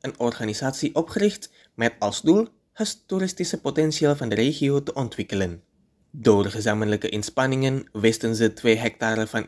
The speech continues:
de in totaal vijf hectare land vrij te maken, toeristische voorzieningen te bouwen en het meer tot een aantrekkelijke recreatiebestemming te maken voor de lokale bevolking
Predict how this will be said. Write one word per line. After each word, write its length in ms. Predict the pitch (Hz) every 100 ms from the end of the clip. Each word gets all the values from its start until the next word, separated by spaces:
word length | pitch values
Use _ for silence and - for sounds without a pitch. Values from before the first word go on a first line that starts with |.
| _
de 420 | 113 104 135 139
in 180 | 127 131
totaal 480 | 117 - 147 151 151
vijf 560 | - - 156 147 151
hectare 440 | - 160 - 117 110
land 320 | 110 113 113 - _
vrij 280 | - 101 87
te 120 | -
maken, 440 | 98 110 120 185 - _ _
toeristische 520 | - 113 110 113 - 101
voorzieningen 560 | 104 98 107 101 98
te 100 | 95
bouwen 480 | 87 135 185 170 180 _ _
en 140 | 185
het 120 | 208 127
meer 320 | 113 107 101 -
tot 240 | 110 -
een 180 | 107 104
aantrekkelijke 800 | 101 95 - - - - 196 196
recreatiebestemming 1120 | 190 190 - 170 160 151 143 - 170 151 151 - _
te 80 | 120
maken 420 | 107 113 - 233 - _
voor 320 | - 190 190
de 220 | 175 175 165
lokale 340 | 180 180 131
bevolking 680 | 113 - 98 98 104 98 98